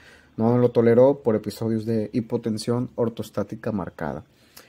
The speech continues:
Esta, esta quiere decir que sufría de baja presión al levantarse después de estar acostado o sentado. A pesar del tratamiento, el paciente empeoró,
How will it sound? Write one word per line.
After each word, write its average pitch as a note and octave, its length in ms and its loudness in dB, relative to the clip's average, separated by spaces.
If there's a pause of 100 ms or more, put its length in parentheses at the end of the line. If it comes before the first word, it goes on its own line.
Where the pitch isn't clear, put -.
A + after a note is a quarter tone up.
(240)
Esta, A#2+ 580 2
esta A#2 460 0
quiere C3+ 240 2
decir C3+ 480 -2
que C3 340 -2
sufría B2 720 0
de A2 240 0
baja A2 320 -2
presión B2 640 2 (400)
al A2 260 2
levantarse G#2+ 500 0
después A2 300 -4
de G#2+ 60 -4
estar A2 320 -2
acostado A#2 680 -4
o B2+ 240 0
sentado. D#2+ 500 -8 (720)
A - 140 -12
pesar B2 420 2
del C#3+ 160 2
tratamiento, A2+ 800 0
el G#2 120 -8
paciente G2 380 -6
empeoró, A2 540 2